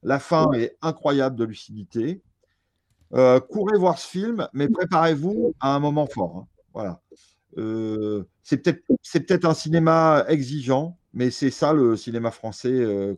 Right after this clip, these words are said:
comme on l'aime, qui est loin d'être léger, mais qui est intelligent et magistral. Alors, euh, il y a, il y a d'autres acteurs, hein, je pense à Gouslagui, euh, Malanda, euh, qu'on avait vu dans Saint-Omer, et qui est là, euh, tout à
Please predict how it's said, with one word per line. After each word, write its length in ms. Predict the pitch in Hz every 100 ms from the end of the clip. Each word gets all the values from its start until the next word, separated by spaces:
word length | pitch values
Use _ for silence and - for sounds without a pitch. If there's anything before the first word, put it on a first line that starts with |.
| -
comme 180 | 127
on 80 | 127
l'aime, 300 | 120 95 87 - _ _ _ _ -
qui 80 |
est 60 | 120
loin 200 | 127 165
d'être 240 | 156 147
léger, 400 | 135 131 110 127
mais 140 | 151 123
qui 100 | 139
est 40 |
intelligent 420 | 127 135 117 120
et 80 | 147
magistral. 640 | 123 117 113 - 92 95 - _ _ _ - _ -
Alors, 320 | 120 131 127
euh, 280 | 123 120 104 _ _ _ -
il 120 | 101 117
y 80 |
a, 220 | 127 123 113 123 131 123 - -
il 40 |
y 40 | -
a 20 | -
d'autres 160 | 147
acteurs, 440 | 147 139 151 175 143
hein, 160 | 139
je 100 | 135
pense 260 | - 127 -
à 340 | 123 120 110 - - 117 _ -
Gouslagui, 640 | 135 - 139 123 135 151
euh, 100 | 131
Malanda, 680 | 127 135 139 135 127 131 127
euh, 160 | 104 101 -
qu'on 100 | 117
avait 160 | 120
vu 200 | 123 135
dans 260 | 123 113 110
Saint-Omer, 760 | - 139 135 135 127 127 113 87 - _ _ _ _
et 180 | 98 110
qui 160 | - 123
est 80 | 110
là, 300 | 123 117 104
euh, 160 | 95
tout 140 | 90
à 100 | -